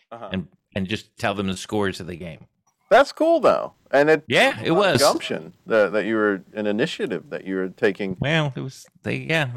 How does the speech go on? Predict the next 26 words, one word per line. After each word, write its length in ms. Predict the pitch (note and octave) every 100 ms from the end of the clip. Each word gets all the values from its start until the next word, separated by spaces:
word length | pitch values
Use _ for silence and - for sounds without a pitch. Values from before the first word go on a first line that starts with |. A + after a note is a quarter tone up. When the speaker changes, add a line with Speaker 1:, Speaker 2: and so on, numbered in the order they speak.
| -
Speaker 2:
I 40 |
mean, 180 | B2+ C3
I 80 | C3
get, 320 | A#2+ - - - - - -
<laughs> 400 | G#2+ - - -
I 100 | G2
get 400 | - - _ -
gumption, 520 | G2 F3+ - G2+ G2+
I'm 220 | G2 G#2
not 180 | G2+ -
sure. 320 | - - - A#2+
But 360 | D#3 - - _ C#3+ -
Speaker 1:
<laughs> 220 | - B2+
Speaker 2:
yeah, 280 | B2 E3+ C3+
there 240 | G2 B2+
was, 240 | B2+ C#3+ C3+ - -
this 180 | - B3
is 60 | D4+
one 220 | E4 D#4+
thing 180 | B3 A3
I 60 |
remember 560 | F3 D#3 D#3 E3 D#3+ C3
from 300 | - A2+ A2+
that 260 | G#2 G2
was 300 | - G#2+ G#2+
that 360 | - A#2 G2 -